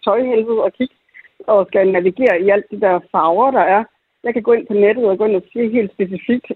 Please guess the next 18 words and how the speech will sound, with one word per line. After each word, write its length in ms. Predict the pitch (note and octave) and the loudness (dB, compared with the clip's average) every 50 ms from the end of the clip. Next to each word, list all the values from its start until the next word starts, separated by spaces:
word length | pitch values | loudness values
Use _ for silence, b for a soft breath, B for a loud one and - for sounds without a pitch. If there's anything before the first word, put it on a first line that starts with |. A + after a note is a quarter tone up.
| - F#3+ F#3+ | -2 0 0
jeg 60 | G3+ G3+ | 2 2
vil 140 | G3 F3+ F3 | 0 -4 -4
have 140 | F3 - - | -8 -8 -4
træningstøj, 560 | - F#3+ F#3 G3 A3 A3 G#3+ - - G3 F#3+ G3 - F#3+ | -2 0 2 2 2 0 -2 -4 -2 0 0 2 2 0
jeg 60 | F#3 | 0
vil 120 | F3 F3+ F3+ | 0 -2 -4
have 100 | F#3 F#3 F#3+ | -2 0 0
det 60 | F3 | -2
i 100 | E3+ - A#3 | 0 0 -2
den 100 | A#3 - - - | -2 -2 -2 -2
farve. 280 | G3 F3+ F3 F3+ G3+ A#3 - _ _ _ _ _ _ _ | 0 2 2 2 0 -2 -6 _ _ _ _ _ _ _
Og 60 | C4+ A3 | -6 -6
så 80 | C4 B3+ - | -6 -2 -2
sender 220 | B3 A#3 B3 B3+ | 0 0 0 0
de 120 | A#3+ A3 F#3+ | 0 2 0
det 80 | F#3+ F3+ - | 0 -2 0
til 100 | A#3 A3+ A3+ | 0 0 0
mig, 80 | G#3+ | 0